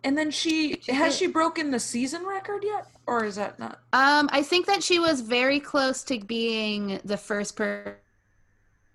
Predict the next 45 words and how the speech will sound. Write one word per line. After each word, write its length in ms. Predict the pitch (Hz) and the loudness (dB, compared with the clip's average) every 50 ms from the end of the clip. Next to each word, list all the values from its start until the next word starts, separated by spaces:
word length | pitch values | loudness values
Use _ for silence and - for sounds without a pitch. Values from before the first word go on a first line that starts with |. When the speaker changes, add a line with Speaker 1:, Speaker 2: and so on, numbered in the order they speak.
| _ _ _ _ _ - | _ _ _ _ _ -8
Speaker 2:
in 100 | 190 190 | -6 -4
the 60 | 190 | -4
W 360 | 180 190 185 185 190 190 185 185 | -2 -2 -2 -2 -2 -2 0 0
N 120 | 185 180 | 0 0
B 140 | 180 180 180 | 0 0 0
A 80 | 175 | 2
to 280 | 175 165 160 - - - | 2 0 0 0 0 0
average 800 | 180 175 175 180 180 180 190 190 185 180 180 180 170 175 - - | 2 2 2 2 0 -2 -2 0 0 0 0 -2 -2 -6 -8 -6
ten 260 | - 190 170 165 170 | -4 -4 -2 -2 -2
assists 440 | 175 175 - - 165 180 175 - - | -2 -2 -2 -2 -2 -4 -4 -4 -4
in 120 | 180 180 | -2 -2
a 60 | 175 170 | -2 -2
season, 520 | - 180 180 185 208 226 240 247 254 247 | -2 -2 -4 -2 0 0 0 0 0 -2
and 240 | - - 196 190 185 | 0 -2 0 0 0
I 140 | - 180 180 | 0 0 0
think 180 | - 202 190 | -2 -2 -4
she 140 | - - 196 | -2 -2 -2
missed 260 | 190 180 180 - - | 0 0 0 0 0
it 140 | 190 - - | -2 0 0
by 140 | 180 170 160 | 0 0 0
one 420 | 156 160 131 78 82 98 180 170 - _ _ _ _ | 2 0 0 0 -2 -4 -6 -8 -8 _ _ _ _
assist, 580 | - 170 - - - - - - - - - - _ _ _ _ _ _ - | -6 -4 -2 -2 -4 -4 -6 -8 -8 -10 -10 -14 _ _ _ _ _ _ -4
and 180 | 175 185 180 175 | -2 -2 0 0
then 100 | 170 165 | 0 0
the 100 | 170 156 | 0 0
regular 340 | 139 131 - 98 104 135 165 | -2 -2 -2 -4 -6 -6 -6
season 320 | - - - - - 60 | -6 -6 -8 -8 -10 -10
was 160 | - - - | -10 -10 -10
over. 340 | - - - - - - - _ _ - - - - - | -10 -12 -10 -10 -10 -12 -12 _ _ -20 -20 -16 -2 2
I 280 | 202 208 202 196 190 185 | 4 4 6 6 6 6
Speaker 1:
Oh, 200 | 180 175 175 170 | 6 4 2 0
Speaker 2:
think 120 | - - - - | -2 -6 -2 0
I 60 | 226 240 247 285 320 | 4 6 6 6 6
get 100 | 311 330 | 6 6
Speaker 1:
bummer. 60 | 302 269 226 | 6 6 6
Speaker 2:
distracted 580 | 196 175 214 220 196 180 - - 202 170 170 180 | 6 4 4 2 2 0 0 0 0 0 2 2
when 160 | 185 180 180 | 2 2 4
I 100 | 160 170 | 2 2
watch. 380 | 160 143 104 101 180 - - - - - - | 2 0 0 0 0 -2 -4 -8 -6 -2 0
I 80 | 214 | 0
think 220 | 214 - 254 247 - | 0 0 -2 0 0
that's 200 | 262 262 - 240 | 0 0 0 0
not 240 | 233 220 214 208 208 | 2 2 2 4 2
a 80 | 208 | 2
surprise 400 | 202 220 208 220 214 202 196 190 | 0 0 2 2 4 4 2 0